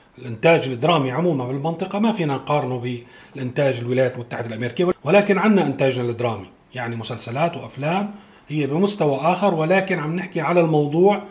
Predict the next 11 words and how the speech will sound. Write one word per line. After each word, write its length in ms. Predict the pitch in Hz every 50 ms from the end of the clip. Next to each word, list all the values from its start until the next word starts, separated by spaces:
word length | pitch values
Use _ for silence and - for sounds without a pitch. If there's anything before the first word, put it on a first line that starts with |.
| - - - - _
ما 140 | 165 202 220
كنا 300 | 220 220 190 180 175 170
بنتوقع 640 | 165 156 151 147 156 165 175 165 - 160 147 127 143
أنه 180 | 147 143 139
نشوف 320 | 127 - - 165 156 - -
شيء 360 | - 156 160 165 175 180 175 - - - _ _ -
مشابه 600 | 127 127 123 - 151 156 165 170 160 180 190 185 - - - - - - - _ _ _
في 380 | - 156 165 170 170 185 180 185 - - - - - -
منطقتنا 580 | 131 143 143 143 156 143 151 - - 110 98 - - -
في 260 | - 143 143 156 156
سوريا، 680 | 131 - - 156 160 156 165 165 165 175 185 190 185 -